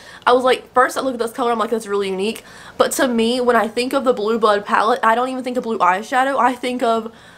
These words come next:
this shade right here. This one is called Cullinan, and it's gorgeous. Okay, okay. I love Ice Cold Skin Frost from Inner Corner Highlight, right? Every day of my life.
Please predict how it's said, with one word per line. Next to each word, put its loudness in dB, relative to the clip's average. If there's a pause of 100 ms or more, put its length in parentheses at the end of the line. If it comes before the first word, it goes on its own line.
(140)
this 2
shade 0
right 2
here. -4
This -2
one -2
is -4
called 0
Cullinan, -2 (480)
and 2 (280)
it's 4 (300)
gorgeous. 2
Okay, 2 (100)
okay. -2 (340)
I 4
love 4
Ice 2
Cold -2
Skin -2
Frost 2
from -2
Inner -2
Corner 0
Highlight, 2
right? 0 (560)
Every 2
day 2
of -2
my 2
life. 2